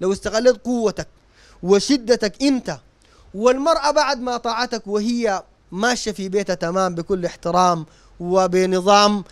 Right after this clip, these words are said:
يعني، جميل، لو هي احترمتك وقدرتك وانت ظلمتها، ربنا قال لك: "اتذكر أن الله كان عليا كبيرا"، ربنا أعلى وأعظم وأجل وحينتقم منك.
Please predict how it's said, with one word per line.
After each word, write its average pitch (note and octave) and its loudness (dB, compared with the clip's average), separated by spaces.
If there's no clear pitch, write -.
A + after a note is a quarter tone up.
يعني، F#3+ 6
جميل، C#4 6
لو G#3 2
هي C#4 6
احترمتك A3+ 2
وقدرتك A3+ 0
وانت D4+ -4
ظلمتها، D#4 2
ربنا A#3 -2
قال A#3 -2
لك: A#3+ -2
"اتذكر A#3 0
أن A3+ 0
الله G#3+ 0
كان G3 -4
عليا F3+ -8
كبيرا"، D3+ -8
ربنا F3+ -6
أعلى F#3 -2
وأعظم F3+ 0
وأجل F3 2
وحينتقم A3 2
منك. F#3+ -4